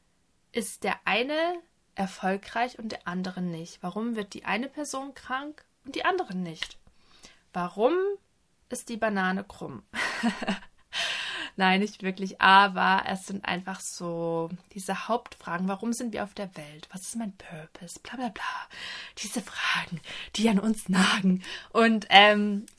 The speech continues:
auch an mir genagt haben und ich unbedingt diese Antwort wissen wollte und mich auf den weiten Weg gemacht habe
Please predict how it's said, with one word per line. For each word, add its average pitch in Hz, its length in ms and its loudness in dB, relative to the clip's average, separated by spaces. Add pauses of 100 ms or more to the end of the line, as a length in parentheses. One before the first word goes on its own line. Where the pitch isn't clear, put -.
auch 220 220 2
an 196 160 0
mir 214 200 6
genagt 196 500 4
haben 180 500 0
und 196 260 2
ich 208 280 0
unbedingt 202 920 0 (140)
diese 185 260 -2
Antwort 190 600 0 (1080)
wissen 175 480 0
wollte 196 500 6 (460)
und 190 220 2
mich 190 180 0
auf 190 100 -2
den 185 220 -2
weiten 247 320 6
Weg 247 280 0
gemacht 190 360 2
habe 180 340 -6